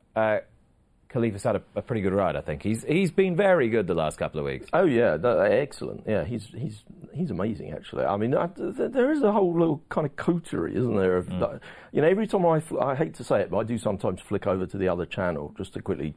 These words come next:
Speaker 2: watch a race and come
Speaker 1: I
Speaker 2: back.
Speaker 1: do on a regular
Speaker 2: Uh,
Speaker 1: basis.
Speaker 2: and it's always, like, Tom Marquand or Holly Doyle are just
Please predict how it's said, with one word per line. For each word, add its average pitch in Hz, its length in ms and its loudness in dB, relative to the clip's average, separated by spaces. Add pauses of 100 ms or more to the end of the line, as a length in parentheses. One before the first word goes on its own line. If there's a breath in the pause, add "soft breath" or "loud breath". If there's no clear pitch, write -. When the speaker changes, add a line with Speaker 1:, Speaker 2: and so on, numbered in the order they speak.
(120)
Speaker 2:
watch - 480 -4
a 92 60 -2
race 82 240 0
and 85 100 -6
come 85 200 0
Speaker 1:
I 87 80 0
Speaker 2:
back. 87 140 2
Speaker 1:
do 80 100 -4
on 78 80 -4
a - 20 -4
regular 80 340 -4
Speaker 2:
Uh, 98 420 2
Speaker 1:
basis. - 140 -4
Speaker 2:
and 135 140 0
it's 147 140 -2
always, 165 560 4
like, 123 240 0
Tom 139 200 0
Marquand 120 440 2
or 101 120 2
Holly 101 260 2
Doyle 95 420 2
are - 20 0
just 87 220 -8